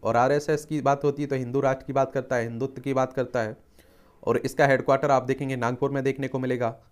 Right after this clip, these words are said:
राष्ट्रीय स्वयंसेवक संघ का। और सत्ताईस सितंबर उन्नीस सौ पच्चीस में इसकी स्थापना हुई थी।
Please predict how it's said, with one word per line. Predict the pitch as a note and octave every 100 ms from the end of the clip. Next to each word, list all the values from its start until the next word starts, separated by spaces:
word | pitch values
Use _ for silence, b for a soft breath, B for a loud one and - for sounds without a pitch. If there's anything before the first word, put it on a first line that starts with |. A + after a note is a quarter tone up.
| _
राष्ट्रीय | A2+ A#2 C#3 B2+
स्वयंसेवक | B2 A#2 A#2+ A2+
संघ | - A2
का। | G2 A#2 - b b b b -
और | A#2
सत्ताईस | A#2 A#2 C3 C#3
सितंबर | C#3+ - B2+ C3+
उन्नीस | B2+ B2+ B2+
सौ |
पच्चीस | C3+ C#3 - C#3
में | C3+
इसकी | B2+ C3
स्थापना | B2+ C3 B2+
हुई | C3+ B2+
थी। | B2 A2+ -